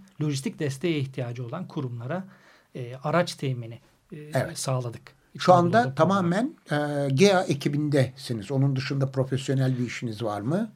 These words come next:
Speaker 1: Profesyonel bir işim var. gea'daki herkes gönüllü.
Speaker 2: Evet.
Speaker 1: E, full time çalışmıyor kimse. Dolayısıyla benim de, e, sivilde diyelim, e, çalıştığım, gö-, yaptığım bir iş var. Yönetim danışmanı olarak serbest çalışıyorum şu anda.
Speaker 2: Çalışıyorsunuz.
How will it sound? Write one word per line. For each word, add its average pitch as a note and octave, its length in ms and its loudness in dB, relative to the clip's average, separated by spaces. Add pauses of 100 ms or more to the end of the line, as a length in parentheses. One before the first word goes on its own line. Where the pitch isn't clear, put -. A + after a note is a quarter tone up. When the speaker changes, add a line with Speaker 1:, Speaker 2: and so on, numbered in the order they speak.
Speaker 1:
Profesyonel F#3 600 -6
bir G3+ 100 -6
işim F3+ 260 -2
var. E3+ 120 -4
gea'daki F3 500 0
herkes F3+ 420 -4
gönüllü. F3 540 0 (180)
Speaker 2:
Evet. D3 200 2
Speaker 1:
E, E3 100 -6
full E3+ 320 2
time E3+ 500 -2
çalışmıyor C#3 560 -4
kimse. G3+ 460 -6 (320)
Dolayısıyla D#3 480 -6
benim D3+ 280 -4
de, F3 200 0 (360)
e, D3+ 60 -12
sivilde C#3+ 680 0 (140)
diyelim, C3 360 -4 (400)
e, C#3 200 -8
çalıştığım, C#3 560 -4
gö-, C#3 80 -4
yaptığım C3+ 420 -4
bir D3+ 120 -6
iş - 200 -4
var. F3 140 -2
Yönetim D3 380 -4
danışmanı B2 400 -6
olarak A#2 340 -10
serbest A#2 360 -10
çalışıyorum B2+ 480 -12
şu C3 60 4
anda. G#2 100 2
Speaker 2:
Çalışıyorsunuz. B2 800 -2